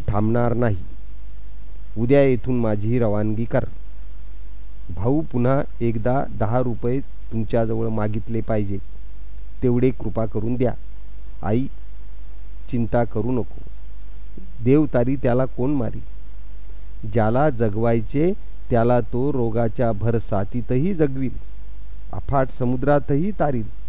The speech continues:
मी म्हटले. तू तरी त्यांचाच ना मुलगा,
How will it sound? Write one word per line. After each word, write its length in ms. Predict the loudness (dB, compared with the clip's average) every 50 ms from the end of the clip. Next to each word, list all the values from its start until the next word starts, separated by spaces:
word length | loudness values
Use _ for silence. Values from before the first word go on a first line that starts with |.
| -2 -2 -2 -2 -2 -2 -2
मी 160 | 0 0 2
म्हटले. 360 | 2 0 0 0 -2 -2 -2 -2 -2 -2 -2 -2 -2 -2 -2 -2 -2 -2 -2 -2 -2 -2 -2 -2 -2 -2 -2 -2 -2 -2 -2 -2 -2 -2 -2 -2 -2 -2 -2 -2 -2 -2 -2 -2 -2 0
तू 120 | 0 0 2 2
तरी 200 | 2 2 2 0
त्यांचाच 500 | 0 0 0 2 2 0 2 0 0 0 0
ना 100 | 0 0
मुलगा, 420 | 0 0 0 0 0 0 0 -2